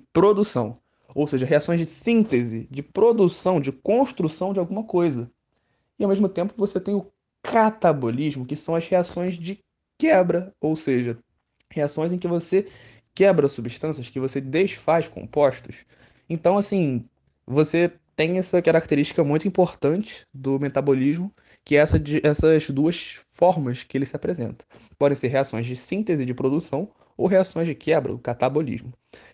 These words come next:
Catabolismo, pensa em quebra. Eu gosto de usar esse tipo de analogia boba pra facilitar a memorização, porque eu acho que é importante a gente lembrar desse tipo de coisa pros nossos vestibulares.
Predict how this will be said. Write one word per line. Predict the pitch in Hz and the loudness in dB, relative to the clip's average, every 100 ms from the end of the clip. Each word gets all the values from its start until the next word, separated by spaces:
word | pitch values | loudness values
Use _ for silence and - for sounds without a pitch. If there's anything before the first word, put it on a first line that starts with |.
| _ _ | _ _
Catabolismo, | - 214 190 185 185 175 165 127 120 | 0 2 2 2 2 2 2 0 -2
pensa | 120 156 156 | 0 0 0
em | 165 _ | -6 _
quebra. | - 165 107 - - _ | 2 4 4 -2 -10 _
Eu | 208 | 0
gosto | 180 180 175 | 4 2 2
de | 165 | -2
usar | 151 151 | 0 0
esse | 151 | -2
tipo | - 143 143 | -12 -6 -4
de | 139 135 127 _ _ _ | 0 -2 -2 _ _ _
analogia | 165 165 156 160 | 2 4 4 2
boba | 135 151 165 | 4 4 4
pra | 165 | 2
facilitar | 165 165 165 156 151 160 - | 0 -2 0 0 4 2 2
a | |
memorização, | 160 165 190 185 185 190 - 120 | 0 2 4 4 6 4 2 0
porque | 131 - 160 | -4 -4 4
eu | 139 | 6
acho | 139 - - _ _ _ _ _ | 4 0 -18 _ _ _ _ _
que | - | -4
é | 135 _ _ | -4 _ _
importante | 131 165 156 139 143 | 0 0 0 -4 -4
a | 151 | -4
gente | - | -4
lembrar | 151 131 127 | -2 0 -2
desse | 127 | -4
tipo | 147 | -10
de | 160 | -10
coisa | - 139 143 | 0 0 0
pros | 147 | -4
nossos | 139 139 | -4 -6
vestibulares. | - 139 143 - 135 160 - - - - | -4 -4 -4 -6 -4 -4 -6 -8 -14 -20